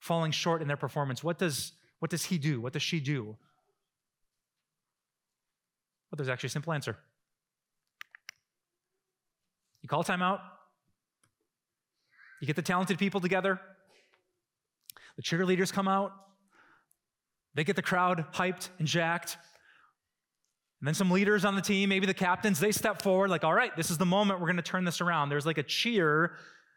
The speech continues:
that somehow r-, restores and changes things. And so if you're anything like me and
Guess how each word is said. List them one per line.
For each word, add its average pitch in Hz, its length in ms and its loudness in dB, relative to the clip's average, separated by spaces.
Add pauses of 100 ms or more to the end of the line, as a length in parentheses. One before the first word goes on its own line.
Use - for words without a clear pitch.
(140)
that 180 140 -2
somehow 190 420 2
r-, 175 40 2
restores 170 720 0
and 160 120 0
changes 165 500 -2
things. - 360 -12 (2500)
And 131 80 -8
so 165 80 -2
if 147 60 0
you're 349 120 4
anything 214 320 2
like 170 180 0
me 135 480 0
and 147 280 -4